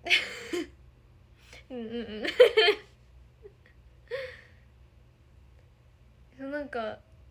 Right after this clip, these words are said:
なんでだろう。でも集合写真の時は、一番後ろが一番人気だった名残がある。あるかもしれない。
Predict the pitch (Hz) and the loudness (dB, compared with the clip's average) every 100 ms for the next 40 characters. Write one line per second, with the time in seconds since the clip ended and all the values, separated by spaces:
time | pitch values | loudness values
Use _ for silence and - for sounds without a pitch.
0 | - - - 415 640 415 330 302 247 214 | -20 -18 2 6 8 6 2 2 2 0
1 | - - - - - - 330 320 339 359 | -6 -14 -20 -20 -18 -10 -8 -6 -6 -6
2 | 370 392 359 285 269 262 277 330 240 - | -4 -4 -4 -8 -10 -6 0 0 -2 -8
3 | - - - 240 254 269 247 262 254 254 | -20 -20 -16 -10 -8 -8 -6 -6 -4 -6
4 | 233 254 254 254 247 254 262 - - - | -6 -6 -6 -8 -8 -8 -8 -10 -14 -6
5 | 247 240 247 240 254 247 208 208 202 - | -4 -2 -4 -2 -2 -4 -6 -8 -10 -16
6 | - - - - - - - - - - | -20 -20 -20 -20 -20 -20 -20 -20 -20 -10
7 | 233 233 - 254 - - 127 | -10 -10 -14 -16 -14 -12 -12